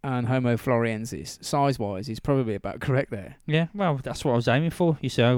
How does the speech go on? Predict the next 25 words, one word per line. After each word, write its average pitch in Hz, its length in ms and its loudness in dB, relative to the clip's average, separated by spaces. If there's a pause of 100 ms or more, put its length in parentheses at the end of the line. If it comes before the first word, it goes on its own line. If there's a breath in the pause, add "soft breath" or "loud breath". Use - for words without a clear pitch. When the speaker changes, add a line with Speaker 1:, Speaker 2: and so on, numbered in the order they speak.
Speaker 2:
measured 131 340 4
it 117 60 -2
out 123 280 2
and 127 160 -2
worked 120 240 6
it 117 80 2
out, 120 240 2
you 131 60 -2
know 123 100 0
what 123 120 2
I 123 80 6
mean? 127 140 2
Speaker 1:
<laughs> - 20 0
Oh, - 20 -2
Speaker 2:
I, - 40 -2
I - 20 -2 (100)
Speaker 1:
God. - 180 -4
Speaker 2:
scaled 131 440 8
it 147 80 2
down 131 260 6
by, 123 300 8
by, 117 360 6
uh, 113 200 6 (260)
t-, - 220 -14
twenty-eight. 127 480 4